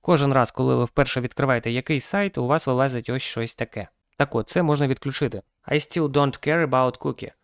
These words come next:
Встановлюємо це розширення і все. Більше ви це не побачите. Який сайт ви би не відкрили, у вас більше не буде цих повідомлень. Дуже зручно. До речі, дивіться, на цьому сайті є темна тема. Але не на кожному сайті є ось такий перемикач.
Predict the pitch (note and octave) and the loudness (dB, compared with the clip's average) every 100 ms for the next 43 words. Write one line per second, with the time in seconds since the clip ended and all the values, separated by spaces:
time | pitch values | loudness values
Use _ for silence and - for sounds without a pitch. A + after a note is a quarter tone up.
0 | _ - D#3+ B2 A2 A2 C3+ B2+ C#3 A3+ | _ 2 4 6 4 2 2 2 2 2
1 | G3+ F#3 E3+ _ _ _ - F#3 - A#2 | 2 2 -2 _ _ _ -2 0 2 0
2 | G#2 _ _ _ C3 D#3+ - C3+ C3+ D3 | 0 _ _ _ 0 2 4 2 2 2
3 | D3 A#2 G#2+ F#2+ - - - D3+ - E3 | 0 0 -2 -6 -12 -16 -2 -2 0 0
4 | C#3 A#2 B2+ B2+ B2+ B2+ C#3+ G#3 G#3 D3+ | 0 0 -2 0 0 0 -2 0 2 4
5 | C3+ D3+ C3+ C#3+ - B2+ C3 C#3+ - C3 | 4 2 2 -4 -2 -2 0 -2 -2 -6
6 | - A#2 A#2+ A#2+ G#2+ G2 _ _ _ - | -4 -4 -2 -2 -4 -8 _ _ _ -6
7 | D3 D3 B2 A#2+ A2+ - F#2 _ _ - | -2 0 -2 -2 -2 -6 -14 _ _ -2
8 | C#3 D#3 D3 D#3 D#3+ C3 - A2 B2 G#3 | 4 4 2 0 0 0 0 -2 0 2
9 | F#3+ - F3+ - B2 A2+ B2+ D3+ B2 C#3 | 2 2 0 0 -2 0 0 0 0 0
10 | C3+ C3+ G#2+ F#2 - _ _ - C3 C3+ | 0 0 -2 -4 -12 _ _ 0 2 4
11 | B2 B2 D3 C3 B2+ A#2+ D#3+ E3 B2+ A#2+ | 2 2 2 2 0 0 0 0 -2 0
12 | C3 B2 B2 C#3 C3 C3+ C3+ - G#2+ F2+ | 0 -2 -2 -2 0 0 0 0 -4 -4
13 | - | -16